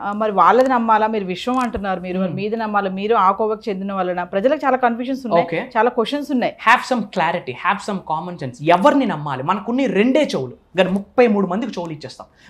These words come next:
Speaker 2: మన ఇంటి ముందు లుంగి వేసుకుని వెళ్ళిన ప్రతి ఒక్కరికి ఇలా tap చేస్తే ఏదో ఒకటి చెప్తా ఉంటాడు. ఎవరికి ఇవ్వాలి మన చెవులు అన్నది very important. Common sense ఉంటుంది కదా. ఒక వ్యక్తి యొక్క మాటలు మన శరీరంలో ఎనర్జీని డ్రైవ్ చేస్తుందంటే వినడంలో తప్పులేదు.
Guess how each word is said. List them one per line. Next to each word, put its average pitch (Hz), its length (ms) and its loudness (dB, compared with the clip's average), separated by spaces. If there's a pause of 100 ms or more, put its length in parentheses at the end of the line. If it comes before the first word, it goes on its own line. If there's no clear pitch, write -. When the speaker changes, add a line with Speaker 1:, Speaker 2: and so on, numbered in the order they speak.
Speaker 2:
మన 185 120 2
ఇంటి 240 160 0
ముందు 247 160 0
లుంగి 247 300 0
వేసుకుని 240 280 -4
వెళ్ళిన 226 240 -6
ప్రతి 226 220 -4
ఒక్కరికి 240 260 0
ఇలా 214 80 4
tap 214 360 2
చేస్తే 240 180 -6
ఏదో 240 360 2
ఒకటి 262 200 0
చెప్తా 233 340 -4
ఉంటాడు. 190 400 -4 (380)
ఎవరికి 262 420 4
ఇవ్వాలి 214 320 -2
మన 175 160 -6
చెవులు 170 460 -8
అన్నది 196 200 -6
very 170 320 -2
important. 143 360 -8
Common 262 400 -2
sense 254 200 -4
ఉంటుంది 240 280 -6
కదా. 226 180 -6 (500)
ఒక - 180 2
వ్యక్తి 202 500 -2
యొక్క 269 200 -2
మాటలు 233 380 -2
మన 220 140 -2
శరీరంలో 240 500 -2
ఎనర్జీని 247 540 0
డ్రైవ్ 202 340 -4
చేస్తుందంటే 202 360 -6
వినడంలో 196 340 -4
తప్పులేదు. - 380 -10